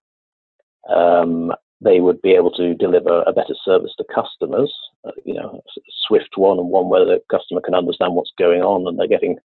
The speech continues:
sensible decisions based on them rather than, you know, a sort of, um, sort of arcane systems that go on under the bonnet in head office somewhere. Um, but by doing that,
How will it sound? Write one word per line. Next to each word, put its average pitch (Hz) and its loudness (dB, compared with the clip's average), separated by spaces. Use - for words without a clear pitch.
sensible 87 0
decisions 87 -2
based - -2
on 87 0
them 101 0
rather 87 0
than, 85 2
you 92 -10
know, 87 -6
a - -6
sort - -8
of, - -6
um, 50 -10
sort - -6
of 98 2
arcane 92 2
systems 90 -4
that 78 -4
go 90 6
on 87 -4
under 101 2
the 87 4
bonnet 95 2
in 87 2
head 95 4
office - -2
somewhere. - -8
Um, 123 2
but 135 2
by 127 4
doing 113 2
that, 110 -4